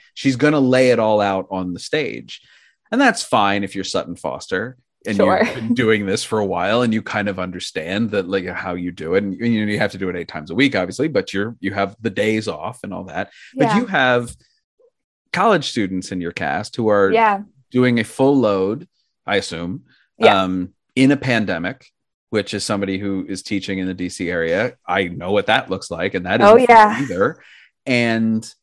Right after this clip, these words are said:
Speaker 1: and then they have to come <laughs> out and sort of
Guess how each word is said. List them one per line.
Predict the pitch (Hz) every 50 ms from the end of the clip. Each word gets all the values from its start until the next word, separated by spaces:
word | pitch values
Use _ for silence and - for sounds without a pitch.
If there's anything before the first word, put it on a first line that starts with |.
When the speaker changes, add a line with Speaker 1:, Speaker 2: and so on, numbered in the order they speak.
| _ _ _ _ _ _ _ _ _ _ _ _ _ _ -
Speaker 1:
and | 156 175 226 240 202 170 160 156 143
then | 147 143 139
they | 139
have | 131 135 135 135 -
to | -
come | - - - 147 135
<laughs> | - -
out | 220 - - - - _ _ - _ _ _ _ _ _ - -
and | 190 185 175 -
sort | - - 208 202 196
of | 185 165 156 143 127